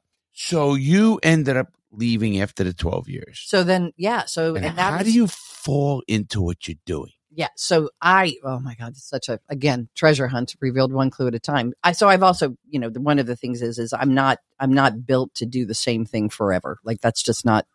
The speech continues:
Speaker 2: it's like, I kinda came here.
Speaker 1: You've been doing this for a long time, this training
Speaker 2: Oh,
Speaker 1: stuff.
Speaker 2: Mike, but this is, like, my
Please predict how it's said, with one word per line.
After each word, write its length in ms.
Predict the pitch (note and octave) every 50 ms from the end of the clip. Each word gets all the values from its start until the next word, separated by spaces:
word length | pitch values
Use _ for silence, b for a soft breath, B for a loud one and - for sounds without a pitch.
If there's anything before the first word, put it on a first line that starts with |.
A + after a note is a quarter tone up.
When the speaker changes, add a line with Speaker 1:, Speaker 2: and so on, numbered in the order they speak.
| _ _ - A2
Speaker 2:
it's 120 | G2+ -
like, 140 | A2+ A2 -
I 80 | B2
kinda 300 | A2+ - C#3+ C#3+ C#3 B2
came 280 | - - - C3 B2 A#2+
here. 280 | A2+ A#2+ A#2 A2+ A2 - _ -
Speaker 1:
You've 100 | - E4
been 140 | G4+ G#4 F#4
doing 260 | D#4 D#4 G3+ F#3 E3
this 180 | D#3+ F#3 E3+ -
for 120 | - C3
a 80 | G#2+ F#2+
long 600 | F#2 F#2+ G2+ A2 B2 C3+ C#3+ D3+ D#3 E3 E3 D3
time, 300 | - D#3 D3 D3+ D3+ C#3
this 160 | C3 A2+ F#2+ - _ _ -
training 380 | - A2 G#2+ G2+ F#2+ F#2 F#2 F2
Speaker 2:
Oh, 40 | D#2
Speaker 1:
stuff. 200 | - F2+ F2 -
Speaker 2:
Mike, 140 | D3 D3 A#2
but 120 | - C3+ C3+
this 120 | D#3+ D#3
is, 160 | D3 C#3+ C#3+
like, 200 | C3+ D3 D3 B2+
my 180 | B2+ C3 C3